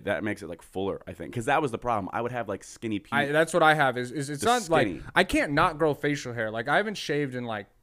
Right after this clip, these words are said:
Speaker 2: only, like, two or three days. I keep pretty clean shaven. I'll grow it in. The, this, the mustache and goatee area is not terrible, but my cheeks are just where,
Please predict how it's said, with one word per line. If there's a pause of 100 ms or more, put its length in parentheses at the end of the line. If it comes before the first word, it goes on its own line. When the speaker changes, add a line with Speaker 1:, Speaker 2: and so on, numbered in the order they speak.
(140)
Speaker 2:
only,
like,
two
or
three
days.
I
keep
pretty
clean
shaven. (220)
I'll
grow
it
in. (240)
The,
this,
the
mustache
and
goatee
area
is
not
terrible,
but
my
cheeks
are
just
where,